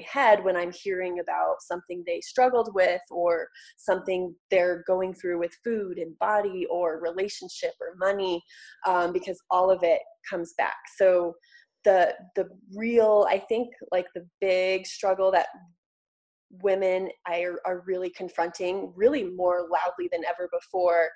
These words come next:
is, "What do I want?" Which it shouldn't be such a controversial <laughs> question,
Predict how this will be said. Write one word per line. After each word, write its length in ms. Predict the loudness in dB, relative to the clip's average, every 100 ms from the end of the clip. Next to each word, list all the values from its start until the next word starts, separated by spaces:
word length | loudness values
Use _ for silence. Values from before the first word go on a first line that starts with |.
| -12 -20 -6
is, 440 | 0 4 4 2 -2
"What 320 | 2 4 4 2
do 160 | -4 -4 _ -4
I 220 | 0 0 -2
want?" 400 | -6 -6 -8 -6
Which 240 | -4 -4 -6
it 80 |
shouldn't 320 | -2 2 2 0
be 140 | -2
such 240 | 0 0
a 60 | -2
controversial 800 | -2 -4 -2 -6 -6 6 8 8
<laughs> 140 | 8
question, 640 | 6 6 -2 -2 4 4